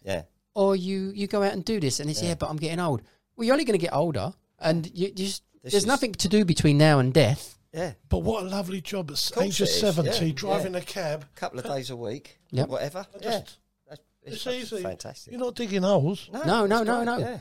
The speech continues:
Speaker 3: You know, it's,
Speaker 2: Not
Speaker 3: you know,
Speaker 2: plastering.
Speaker 3: seventy, seventy, exactly,
Speaker 1: Yeah.
Speaker 3: you know, so.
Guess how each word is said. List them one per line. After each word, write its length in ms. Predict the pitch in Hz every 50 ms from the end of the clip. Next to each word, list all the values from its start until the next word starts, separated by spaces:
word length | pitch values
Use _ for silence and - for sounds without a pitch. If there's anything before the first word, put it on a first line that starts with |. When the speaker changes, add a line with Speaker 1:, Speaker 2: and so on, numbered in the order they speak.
| - -
Speaker 3:
You 80 | 262 226
know, 180 | 208 220 208 -
it's, 240 | - 196 - - - _ _ _
Speaker 2:
Not 120 | 190 214 -
Speaker 3:
you 40 | 254
know, 20 | 196
Speaker 2:
plastering. 460 | 202 208 208 202 240 220 180 151 190
Speaker 3:
seventy, 0 |
seventy, 300 | 202 - 233 226 233 214 208 190
exactly, 540 | 170 165 - 247 262 262 - - 185 160
Speaker 1:
Yeah. 60 | 151 196
Speaker 3:
you 60 | 226
know, 220 | 202 165 196 247 240
so. 340 | - - 247 240 240 220